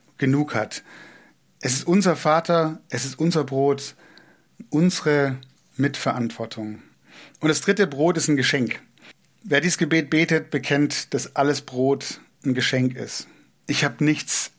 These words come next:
erschaffen, was dieses Brot ausmacht. Solche Geschenke kommen aus Gottes Hand. Alles materieller Besitz ist quasi so ein Kredit des Eigentümers. Kredit, den Gott mir gibt, weil er der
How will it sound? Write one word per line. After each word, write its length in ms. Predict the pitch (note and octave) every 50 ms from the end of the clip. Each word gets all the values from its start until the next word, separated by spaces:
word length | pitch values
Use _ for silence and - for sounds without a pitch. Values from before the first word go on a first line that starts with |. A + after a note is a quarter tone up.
| _ _
erschaffen, 680 | - C#3 - - C#3+ C3 B2+ - A#2+ G#2+ G#2 - - - -
was 160 | B2 A#2 -
dieses 260 | - B2 A#2+ B2 -
Brot 260 | - - - B2+ A#2
ausmacht. 560 | A#2+ B2 B2 A#2 - - A#2 A2 - - - - - - - - - - - - - - - - - _ _ _ _ _
Solche 260 | - - - C#3 C#3
Geschenke 600 | C3 C3 B2+ - C#3+ D3 D3+ D3+ C#3+ C#3 C3 B2+ B2+ - - -
kommen 260 | - - C3 C3 C3
aus 360 | B2+ C3+ C3 B2 A#2+ - -
Gottes 340 | - C3 C3 C3 C#3 B2+ -
Hand. 380 | - B2 B2 A#2 A2+ - - - - A#3 - _ _ - -
Alles 400 | - D3 F3 F3 D3+ C3 - -
materieller 420 | C#3+ C#3 C3 - C#3 C3+ C3 C3+
Besitz 380 | C3 B2+ B2 - - C#3+ C3 -
ist 160 | C#3+ C3 -
quasi 240 | - C#3 C#3 C#3 C3
so 120 | B2+ -
ein 160 | C#3+ C3+ C3 B2
Kredit 560 | - - C#3 C3 - E3+ E3+ E3+ - - - _ _ _ _ _ - -
des 120 | A#2+ -
Eigentümers. 840 | - B2+ B2+ C3+ C#3+ C#3 B2+ - A#2 G#2+ G2+ G2+ F#2+ - - - - _ _ -
Kredit, 500 | - - C#3 C3+ C#3 D3+ D3+ D3+ - - - - - - - - _ -
den 100 | C3+ C3
Gott 200 | B2+ C3+ C#3 C3+
mir 120 | C#3+ B2+
gibt, 460 | A#2 A2 A#2+ A#2+ A#2 - - - - - _ _ _ _ _ _ _ _
weil 140 | - C3 B2
er 200 | C3 C#3 C3+ C3+
der 340 | C3 B2+ B2 B2 B2 - _